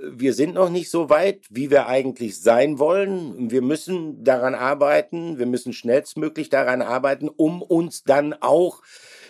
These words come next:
diese, ja, er hat davon gesprochen, diese Leichtigkeit, die das Spiel von Borussia Dortmund auch so ein bisschen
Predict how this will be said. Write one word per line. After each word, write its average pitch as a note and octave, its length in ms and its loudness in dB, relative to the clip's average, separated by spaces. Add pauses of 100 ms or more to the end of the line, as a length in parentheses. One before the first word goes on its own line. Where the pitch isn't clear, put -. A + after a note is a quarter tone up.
(140)
diese, D3 540 4 (300)
ja, E3+ 160 -2
er D3+ 200 2
hat D3+ 180 -4
davon D3 360 0
gesprochen, D3 500 2
diese C3+ 260 -2
Leichtigkeit, D3+ 800 0
die C3+ 60 -8
das B2+ 160 0
Spiel C#3+ 220 -6
von C3+ 220 -4
Borussia C3 340 -4
Dortmund C3+ 420 -2
auch C3 100 -4
so - 120 -10
ein B2 80 -10
bisschen C#3+ 260 -8